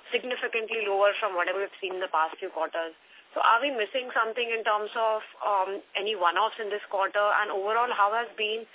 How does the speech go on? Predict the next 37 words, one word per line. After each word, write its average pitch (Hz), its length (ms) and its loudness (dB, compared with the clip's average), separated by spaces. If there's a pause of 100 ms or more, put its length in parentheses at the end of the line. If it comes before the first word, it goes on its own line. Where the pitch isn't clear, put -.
(300)
the 202 100 -2
bucket 175 300 -2
of 220 100 -4
outlook 190 480 -2
within 202 220 -6
the 214 100 0
L 180 140 0
H - 160 -10
P 220 80 -8
portfolio 214 720 -6
and 208 160 0
H 170 160 -8
H 185 160 -10
P 208 160 -8
for 185 160 -2
us? 147 160 -10 (320)
Because 226 160 0
H 226 240 2
H - 80 -10
P 285 80 2
has 254 160 2
been 262 160 -6
pretty 240 160 -4
much 247 240 -4
steady 214 400 2
at 196 80 4
about 196 320 0
two 214 160 -4
hundred 208 160 -2
odd 180 240 0
crores 196 240 -6
for - 80 -16
the 196 80 -4
last 170 240 0
couple 180 160 -4
of 180 160 -2
quarters. 156 400 -2